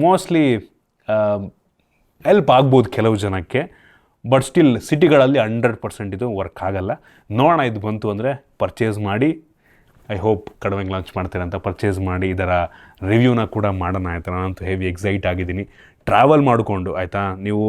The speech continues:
ಕಾರಲ್ಲಿ ಹೋಗ್ತಾ ಇದ್ದೀರಾ ಅಂದರೆ ಕಾರ್ ಮೇಲ್ಗಡೆ ಇದನ್ನು ಮೌಂಟ್ ಮಾಡಿದ್ರೆ ಸಾಕಂತೆ, ಆಯ್ತಾ? ಅಥವಾ ಎಲ್ಲೋ ಟ್ರೆಕ್ಕಿಂಗ್ ಹೋಗಿರ್ತೀರ, ಎಲ್ಲೋ ಯಾವ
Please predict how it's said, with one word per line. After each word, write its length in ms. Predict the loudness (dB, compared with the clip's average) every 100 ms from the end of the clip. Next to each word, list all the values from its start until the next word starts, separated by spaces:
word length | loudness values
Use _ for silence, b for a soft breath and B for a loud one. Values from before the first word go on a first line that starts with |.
| -2 -6 _ _ 2
ಕಾರಲ್ಲಿ 240 | 4 4 2
ಹೋಗ್ತಾ 220 | 2 -2
ಇದ್ದೀರಾ 220 | 0 -2
ಅಂದರೆ 160 | -2 -4
ಕಾರ್ 280 | -2 0 0 0
ಮೇಲ್ಗಡೆ 260 | 0 0 -2
ಇದನ್ನು 200 | -2 -2
ಮೌಂಟ್ 180 | -4 -4 -4
ಮಾಡಿದ್ರೆ 240 | -4 -4
ಸಾಕಂತೆ, 480 | -6 -6 -6 -8 -6
ಆಯ್ತಾ? 240 | -6 -8 -10 _ b b b 0
ಅಥವಾ 180 | 4
ಎಲ್ಲೋ 180 | 6 6 4
ಟ್ರೆಕ್ಕಿಂಗ್ 300 | 0 -2 0 2
ಹೋಗಿರ್ತೀರ, 320 | 0 -2 -4 -4 b b b b 2
ಎಲ್ಲೋ 160 | 4 4 4
ಯಾವ 180 | 4